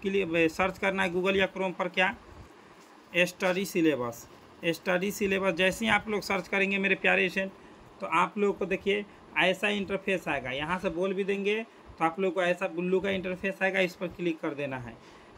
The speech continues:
इस पर हम लोग जैसे ही click करेंगे, ऊपर के scroll करेंगे और उसके बाद हम लोग आएंगे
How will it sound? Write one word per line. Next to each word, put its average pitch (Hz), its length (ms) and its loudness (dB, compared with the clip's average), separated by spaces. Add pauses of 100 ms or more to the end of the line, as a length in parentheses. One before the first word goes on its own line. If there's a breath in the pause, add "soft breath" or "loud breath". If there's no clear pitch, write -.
इस 175 120 0
पर 214 140 0
हम 208 160 2
लोग 202 140 -2
जैसे 196 280 0
ही 214 100 0
click 202 300 0
करेंगे, 202 300 0
ऊपर 190 260 0
के 190 220 0
scroll 185 240 -2
करेंगे 196 340 0
और 185 140 4
उसके 180 220 -2
बाद 180 160 2
हम 180 160 0
लोग 180 140 2
आएंगे 175 320 0